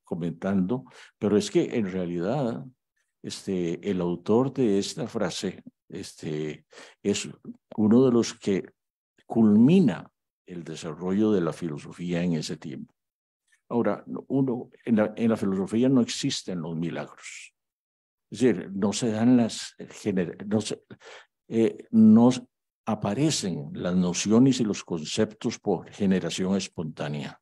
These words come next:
sino que son procesos muchas veces muy lentos, donde el pensador más insignificante en la aldea más perdida de Alemania, de Francia y en cualquier lugar, aporta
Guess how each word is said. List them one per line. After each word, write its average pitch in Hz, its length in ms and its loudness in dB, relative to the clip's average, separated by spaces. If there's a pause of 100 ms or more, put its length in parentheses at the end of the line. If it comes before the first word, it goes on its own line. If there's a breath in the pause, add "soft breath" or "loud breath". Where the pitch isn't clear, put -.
(640)
sino 107 280 4
que 113 100 2
son 127 300 0
procesos 120 480 -4
muchas 120 340 -2
veces 120 300 -8
muy 127 300 6
lentos, 117 800 2 (440 loud breath)
donde 104 640 -2 (300 loud breath)
el 101 300 -2
pensador 107 840 0
más 147 480 0
insignificante 123 1300 -2 (360 soft breath)
en 98 320 0
la 104 120 2
aldea 120 600 0
más 127 440 0
perdida 139 840 -2
de 95 220 -4
Alemania, 131 720 -2
de 104 200 -6
Francia 135 800 -4
y 98 140 -8
en 87 120 -10
cualquier 120 480 -4
lugar, 143 500 -4 (520 loud breath)
aporta - 720 -4